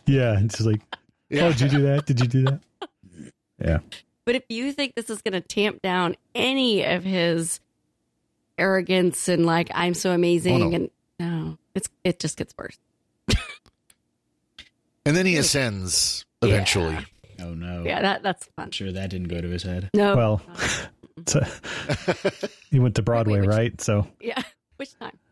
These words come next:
Speaker 1: Yeah.
Speaker 4: <laughs> Nice. Uh, yeah, at this point, just thinking about the way Daniel handles these kind of situations and then the way Jack handles other kinds of situations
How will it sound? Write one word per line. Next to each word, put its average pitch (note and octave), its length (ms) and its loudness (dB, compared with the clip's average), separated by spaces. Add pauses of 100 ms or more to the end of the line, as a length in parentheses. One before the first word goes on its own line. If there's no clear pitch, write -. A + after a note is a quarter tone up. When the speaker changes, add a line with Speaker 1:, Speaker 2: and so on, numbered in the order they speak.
(400)
Speaker 1:
Yeah. A2+ 220 2 (1000)
Speaker 4:
<laughs> - 400 -6 (920)
Nice. E2 360 -10
Uh, F#2+ 360 -6 (680)
yeah, A#2 180 -2
at A#2 120 -6
this A3 160 -4
point, A2+ 680 -4
just B2+ 180 -2
thinking B2 240 2
about A2 200 0
the G#2 60 -2
way G2+ 160 0
Daniel F#2+ 400 -2
handles G2 340 -2
these F#2 140 -4
kind F#2 180 -2
of F2+ 80 -2
situations F2+ 720 -2
and G2 160 -2
then F#2 140 2
the F2+ 80 -2
way F2 260 0
Jack F#2 440 -4
handles E2+ 720 -6 (560)
other A2+ 260 -4
kinds F#2 300 -6
of E2+ 80 -8
situations E2 840 -10